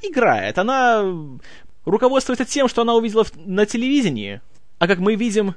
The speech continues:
по Т В, она больше всего смотрит анимационный сериал про трансформеров.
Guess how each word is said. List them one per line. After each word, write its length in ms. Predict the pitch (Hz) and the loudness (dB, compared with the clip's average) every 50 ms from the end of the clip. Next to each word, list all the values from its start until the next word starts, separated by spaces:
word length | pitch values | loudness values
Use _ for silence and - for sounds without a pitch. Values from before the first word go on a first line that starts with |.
| - - | -8 -2
по 120 | - 190 190 | 2 2 4
Т 140 | 190 196 190 | 4 4 4
В, 200 | 214 233 226 202 | 4 4 4 4
она 140 | 170 170 | 4 4
больше 220 | 165 147 180 170 - | 4 4 2 0 0
всего 100 | 185 170 | -2 -2
смотрит 260 | - 165 175 175 170 - | 0 0 2 2 0 0
анимационный 420 | 160 165 165 165 - 175 165 160 | -2 -2 -2 -2 -2 -4 -4 -4
сериал 240 | 156 - 156 156 143 | -2 0 2 2 2
про 120 | - 143 | 2 0
трансформеров. 680 | - 147 143 139 - 143 135 117 117 139 214 277 - - | -2 -2 -2 -2 -2 -2 -2 -2 0 0 0 -2 -2 -6